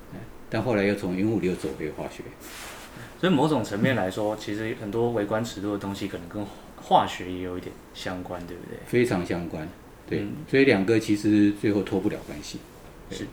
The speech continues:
Speaker 1: 所以你要得到一个比较完整的这个研究的这个脉络的话，那还是两个要把它结合起来。现在其实很多科学都是这样子。
Speaker 2: 我们最近非常，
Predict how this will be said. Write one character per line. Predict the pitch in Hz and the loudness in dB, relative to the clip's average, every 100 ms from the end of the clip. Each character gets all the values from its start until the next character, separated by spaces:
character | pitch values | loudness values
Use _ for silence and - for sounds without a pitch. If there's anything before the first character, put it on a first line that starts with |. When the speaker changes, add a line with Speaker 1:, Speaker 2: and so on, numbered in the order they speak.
| - | -6
Speaker 1:
所 | - | 0
以 | 101 | 2
你 | |
要 | 123 120 | 4 4
得 | - 110 | 4 4
到 | 113 | 6
一 | 110 | 6
个 | 110 | 4
比 | 95 92 | 2 2
较 | 120 104 98 - - - - - | 4 4 4 0 -10 -16 -14 0
完 | 98 123 | 2 4
整 | 127 92 76 | 2 2 0
的 | 90 | -2
这 | 85 | 0
个 | 95 90 | 0 0
研 | 87 87 | 0 -2
究 | 95 107 | 0 0
的 | 90 85 | 0 -4
这 | - | -4
个 | 87 82 87 | -4 -4 -2
脉 | 107 87 | -2 0
络 | 98 78 | -2 -4
的 | - | -6
话， | 90 78 - - - | -6 -8 -12 -16 -10
那 | 107 | -6
还 | 92 90 | -4 -2
是 | - 98 | -2 0
两 | 76 | -2
个 | - | 0
要 | 92 | -2
把 | 78 | -2
它 | 76 | -8
结 | - 73 | -8 -10
合 | - - | -10 -14
起 | - | -12
来。 | 107 127 - - - | -12 -12 -16 -18 -4
现 | 117 | -2
在 | |
其 | 107 110 | 2 4
实 | |
很 | 104 | 4
多 | 87 95 | 2 2
科 | 101 | 0
学 | - | -2
都 | - 80 | -8 -10
是 | - | -12
这 | - | -12
样 | 80 | -12
子。 | - - - - - - - | -14 -18 -16 -16 -16 -8 0
Speaker 2:
我 | |
们 | 117 120 | 2 4
最 | 151 | 4
近 | 143 139 | 6 4
非 | 117 127 | 4 2
常， | 107 | 4